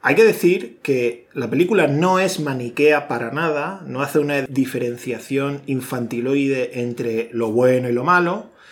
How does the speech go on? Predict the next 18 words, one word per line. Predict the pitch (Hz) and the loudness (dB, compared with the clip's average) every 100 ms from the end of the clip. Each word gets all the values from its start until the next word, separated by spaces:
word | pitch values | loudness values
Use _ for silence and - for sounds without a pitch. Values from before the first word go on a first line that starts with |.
| - - - - _ | -20 -20 -20 -20 _
pero | 170 185 220 | 2 4 4
sí | - 185 202 | 2 0 2
que | 226 | 2
tiene | 185 180 | 4 4
estos | 190 - 185 170 | 2 -2 -2 2
valores | 147 131 156 165 190 185 | 2 6 6 6 2 -2
morales | 131 117 143 165 | -4 0 0 0
y | 147 | 0
éticos | 147 165 180 | -2 -4 -4
que | 147 | -4
tú | 135 | -4
acabas | 139 170 180 | -2 -4 -2
de | 135 | 0
decir. | 113 113 196 - - _ _ _ - _ | 0 -2 -6 -8 -12 _ _ _ -20 _
Sobre | - - 143 131 131 | -10 0 2 4 4
todo, | 127 220 214 208 254 | 6 4 4 0 -6
yo | 131 156 156 | -2 0 2
creo | 165 170 196 240 | 2 2 0 -6